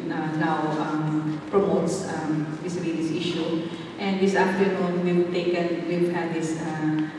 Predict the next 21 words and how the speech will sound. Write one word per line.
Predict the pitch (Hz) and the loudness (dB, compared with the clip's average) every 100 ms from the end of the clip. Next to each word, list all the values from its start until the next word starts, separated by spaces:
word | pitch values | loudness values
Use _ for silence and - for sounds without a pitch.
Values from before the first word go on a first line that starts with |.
| - | 0
very | 185 175 175 | 2 4 6
rare | 185 175 | 8 8
opportunity | 180 175 180 175 180 175 165 165 | 6 6 4 2 2 2 2 2
also | 165 175 170 156 156 156 - | 2 2 2 0 0 -2 -4
to | 185 160 156 | -4 -2 0
look | 175 175 | 0 0
closely | 175 170 170 165 170 165 165 | 4 4 4 2 2 2 2
at | 165 165 - | 2 -2 -4
the, | 160 151 147 - - - - | -2 0 0 -2 -8 -12 -8
uh, | 165 160 156 | -4 -4 2
players, | 196 190 190 - 190 | 4 6 6 4 4
no, | - | 0
individuals, | - 214 214 226 208 - - - - - - - - - - | 2 2 4 6 6 4 2 0 -4 -6 -8 -8 -12 -14 -8
uh, | 175 170 170 175 | -4 -2 -2 0
who | 196 175 175 | 2 4 4
help | 196 190 190 | 6 4 2
shape | - 190 180 175 175 | 2 4 6 4 4
the | 165 156 156 151 151 151 | 2 2 2 2 0 0
discourses, | 180 180 180 170 165 165 160 156 160 | 0 0 0 0 0 0 -2 -2 -4
the | 160 | -2
narratives, | 156 165 165 160 160 156 | -2 0 0 2 0 0